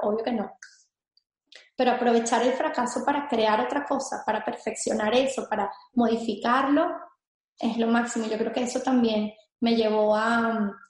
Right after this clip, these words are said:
a resignificar el concepto de fracaso, porque para mí en ese momento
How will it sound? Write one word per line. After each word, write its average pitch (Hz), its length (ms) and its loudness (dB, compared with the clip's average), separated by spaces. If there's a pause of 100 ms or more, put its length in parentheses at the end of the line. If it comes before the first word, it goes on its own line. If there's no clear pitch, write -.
(380)
a 233 100 0
resignificar 233 800 2
el 226 100 2
concepto - 800 -2 (260)
de 226 80 -4
fracaso, 240 540 -2
porque 220 240 -4
para 214 300 -2
mí 233 220 2
en 311 100 2
ese 294 180 -2
momento 277 500 2